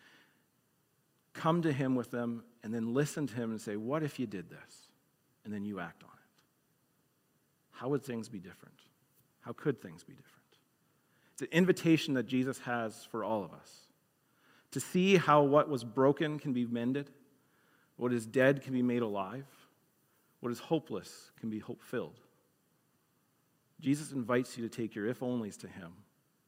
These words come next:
and hear what he have to says, say when he says, "Well, what if?" And then live and act by that faith. The what if is for you to listen to, to hear,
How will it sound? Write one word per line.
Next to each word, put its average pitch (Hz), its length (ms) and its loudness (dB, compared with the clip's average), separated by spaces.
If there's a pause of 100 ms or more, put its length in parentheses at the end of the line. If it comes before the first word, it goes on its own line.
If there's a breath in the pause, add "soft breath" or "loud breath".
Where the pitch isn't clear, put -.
(920)
and 104 120 -8
hear 135 180 2
what 113 120 2
he 120 80 0
have 110 100 -2
to 120 80 -20
says, 92 400 -8
say 92 560 -10
when 101 100 -14
he 92 60 -14
says, 90 420 -14
"Well, 101 120 -14
what 117 180 -6
if?" 80 240 -14 (960)
And 104 100 -10
then 101 180 -6
live 101 300 -4 (260)
and 101 160 -12
act - 460 -16
by 82 120 -14
that 78 200 -18
faith. 76 280 -20 (1400)
The 107 60 -8
what 139 180 4
if 110 240 2 (640)
is - 140 -16
for 113 160 -8
you 101 340 -4 (720)
to - 100 -18
listen 107 340 -8
to, 117 280 -8 (600 soft breath)
to - 100 -14
hear, 87 480 -8